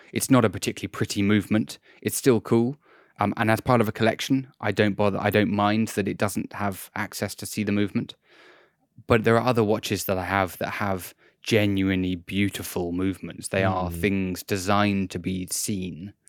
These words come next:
Speaker 2: Yeah.
Speaker 1: And those, I, because I'm lucky enough to have a wide collection, I have some where I can see it and, and,
Speaker 2: Yeah.
Speaker 1: and then I can be fine with those that don't. But
Speaker 2: Of
Speaker 1: if,
Speaker 2: course.
Speaker 1: if I was buying one watch, and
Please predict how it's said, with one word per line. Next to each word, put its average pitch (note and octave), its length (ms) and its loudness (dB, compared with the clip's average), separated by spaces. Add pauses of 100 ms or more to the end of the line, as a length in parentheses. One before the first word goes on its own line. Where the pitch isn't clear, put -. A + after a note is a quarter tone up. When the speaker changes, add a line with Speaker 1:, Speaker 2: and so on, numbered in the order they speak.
Speaker 2:
Yeah. F#2 260 -2 (500)
Speaker 1:
And G2+ 160 -4
those, A2 500 2 (120)
I, A2+ 80 -8
because A2+ 380 0
I'm G2+ 140 4
lucky F#2+ 220 -2
enough F2+ 200 -4
to - 60 -10
have G2 160 0
a F#2 60 -2
wide F2+ 320 2
collection, G2 460 -4
I G#2+ 100 -8
have G2 240 -2
some G#2 360 2
where F#2+ 160 2
I F#2 120 -4
can F#2+ 160 -10
see G2 200 -2
it F2+ 180 -6
and, F2+ 120 -6 (100)
and, F#2 200 -6 (160)
Speaker 2:
Yeah. G2 120 -4
Speaker 1:
and G2+ 140 0
then G2+ 100 2
I G2 80 2
can F#2 320 -4
be F#2+ 120 -4
fine G2 380 0
with F2 160 -8
those F#2 280 -4
that - 120 -14
don't. F#2+ 340 -4 (360)
But A2+ 80 2
Speaker 2:
Of A2 60 6
Speaker 1:
if, A#2+ 60 6
Speaker 2:
course. - 380 0 (160)
Speaker 1:
if A#2 160 -4
I B2 100 6
was A#2 100 2
buying A2 560 2
one A2 300 4
watch, - 420 -4
and G2 380 2